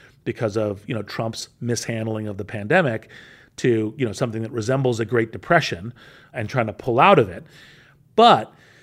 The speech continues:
you know, you're gonna go, "Okay, but it may still be better to be public." One thing is maybe you could tell your story, your differential story. Maybe the fact that you can get out, you have then public equity value,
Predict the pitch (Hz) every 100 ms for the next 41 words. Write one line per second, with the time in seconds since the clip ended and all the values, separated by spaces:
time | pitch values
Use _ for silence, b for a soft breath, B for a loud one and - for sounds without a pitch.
0 | b b b - 131 117 131 147 139 123
1 | 131 135 110 117 - _ _ _ - 131
2 | 156 175 185 - - 202 202 185 175 165
3 | 156 143 127 143 95 - _ 117 120 143
4 | 190 220 156 131 127 143 135 131 147 156
5 | 143 - 269 123 92 107 131 139 143 139
6 | 208 175 98 107 139 143 139 143 139 135
7 | 127 107 123 127 131 156 170 - - 123
8 | 113 131 117 139 117 135 139 165 160 156
9 | 165 160 151